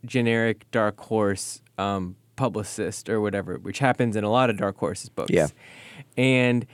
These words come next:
Speaker 1: he starts to go, <laughs> he asks him one question and he says, "How are people, like, aren't they gonna just confuse you with Jeff Lemire? Don't you think most people pick up your books just 'cause they think you're Jeff Lemire anyway?"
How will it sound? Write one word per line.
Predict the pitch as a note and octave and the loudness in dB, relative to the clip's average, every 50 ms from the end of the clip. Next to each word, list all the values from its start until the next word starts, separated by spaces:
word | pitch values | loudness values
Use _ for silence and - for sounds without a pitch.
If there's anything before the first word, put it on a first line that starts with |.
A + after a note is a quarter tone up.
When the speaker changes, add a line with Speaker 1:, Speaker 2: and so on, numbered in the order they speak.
| - - _ | -20 -18 _
Speaker 1:
he | - C#3+ C3+ | 2 2 2
starts | A#2 - - C#3 C3+ C3 - | 4 4 4 4 4 2 2
to | - C#3+ C3+ | 2 0 2
go, | B2+ C3 C#3+ - - - F3 | 4 4 2 4 2 0 0
<laughs> | - _ _ - | 0 _ _ 0
he | C#3 C#3+ C3+ | 4 4 6
asks | C3+ C#3 C#3 - - - | 6 4 2 0 -2 -2
him | B2+ A2+ | 0 4
one | B2+ F3 A3+ B3 | 4 4 4 4
question | - D3 B2+ - - C3+ A#2+ | 4 4 2 2 2 2 2
and | A#2 A#2 | 2 2
he | A2+ G#2+ | 2 2
says, | - A#2+ A#2 A2 G#2+ - - - - - - | 2 2 2 2 0 -6 -14 -20 -20 -20 -8
"How | - - D#3+ F3+ | -2 2 4 4
are | A3+ A#3+ A3+ | 4 4 4
people, | - G3 G#3 F3+ F3 E3 D3 - - | 2 0 0 2 4 2 2 2 0
like, | - C3 B2 A#2+ - _ _ _ _ _ _ - - | 0 0 0 0 -2 _ _ _ _ _ _ -6 -2
aren't | C#3 C#3+ D#3 D#3 | 0 0 2 2
they | G3 F3+ | 2 2
gonna | E3 E3+ D#3+ D#3 | 4 4 4 4
just | C3 C#3+ - - | 2 0 0 2
confuse | - C3 G#2+ - - A2+ G#2+ A2+ A2+ - | 2 0 0 0 -2 0 0 0 2 2
you | C3 A#2+ A#2+ A#2 | 4 4 4 4
with | A2+ G#2+ G2 - | 4 2 0 0
Jeff | - A2 G#2+ - - | 0 0 0 0 0
Lemire? | G#2+ G2 G2 G2 G#2+ | -2 0 0 2 2
Don't | A2 C3+ C#3 - | 4 2 2 2
you | E3 | 0
think | - F3+ C#3+ | -2 0 2
most | B2+ B2 A#2+ A2+ | 2 2 2 2
people | - C#3 A2 A#2+ | 2 0 0 0
pick | A2+ - C#3 A2 B2 | 0 0 0 2 2
up | A2+ A#2 | 2 2
your | G#2+ | 0
books | F#2+ F2 F#2+ G#2 - - | 0 0 -2 -2 -2 -2
just | - B2 - - | -4 -4 -4 -2
'cause | - A#2 | -2 0
they | G2+ G#2+ | 0 0
think | G2+ - G#2+ G2+ G2 | 0 0 -2 -2 -2
you're | - G#2 | -2 -2
Jeff | F#2 G#2 G2+ G2 - | 0 0 0 0 0
Lemire | G2+ F#2+ F#2 F2+ F2+ F#2 G2+ - - | -2 -2 0 0 0 -2 -2 -4 -4
anyway?" | F#2 G2 G2+ G#2+ A2+ A#2 A#2+ B2+ | -4 -2 0 2 2 2 2 0